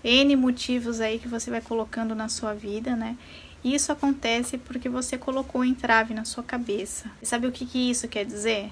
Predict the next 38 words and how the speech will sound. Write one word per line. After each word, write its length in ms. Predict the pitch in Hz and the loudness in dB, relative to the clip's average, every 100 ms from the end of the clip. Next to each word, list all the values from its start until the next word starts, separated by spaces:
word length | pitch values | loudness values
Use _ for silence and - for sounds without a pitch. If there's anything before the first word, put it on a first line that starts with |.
| - | -10
Que 100 | - | -6
você 300 | 220 240 254 | 0 2 6
não 260 | 247 262 285 | 6 6 6
explorou 720 | 302 - 302 302 254 220 233 - | 2 4 8 10 10 4 0 -4
toda 220 | - 262 277 | 2 6 6
a 40 | |
dinâmica 720 | 254 294 285 254 247 240 247 | 6 6 6 6 6 4 0
de 120 | 233 | -6
possibilidades. 1200 | - 233 - 233 226 240 220 190 196 214 - - - - | -4 -4 -2 -2 -2 -2 0 -2 -2 -6 -6 -8 -12 -18
São 300 | - - 220 | -8 -2 2
essas 300 | 226 226 226 | 2 0 -2
crenças 460 | - 233 233 233 220 | -2 0 2 0 -2
limitantes, 760 | 226 208 - 233 240 254 254 | -2 -4 -2 0 4 4 2
vindas, 600 | 247 226 240 254 262 262 - - - | -2 0 2 4 2 -2 -8 -8 -4
é, 180 | 208 | -2
de 140 | 208 214 | 0 0
repente, 460 | 226 226 233 226 | 0 0 0 0
do 100 | 226 | -2
seu 220 | 233 240 226 | 0 2 2
meio 440 | 226 220 247 254 | 4 4 4 4
em 140 | 226 | 0
que 100 | 226 | -2
você 300 | 240 - - | -4 -6 -4
vive, 320 | 220 226 240 254 | -4 -2 -2 0
de 100 | 226 | 0
repente, 480 | 226 220 226 233 | -2 -2 -4 -2
vindo 440 | 226 269 311 302 269 | 0 2 4 4 2
de 160 | 247 | 0
pessoas 520 | 247 - 262 - 294 294 | -2 2 2 4 4 2
próximas 640 | - 254 269 - 240 233 | 2 4 4 2 -2 0
a 60 | 220 | -4
você 480 | 226 220 - 226 | -4 -4 -4 -2
ou, 160 | 226 247 | 0 2
ou 140 | 247 | 0
que 140 | 247 262 | -2 -2
você 280 | 254 254 269 | -2 2 4
mesmo 420 | 247 220 220 233 | 4 4 0 -2
criou, 440 | - 240 226 214 | -2 0 0 -2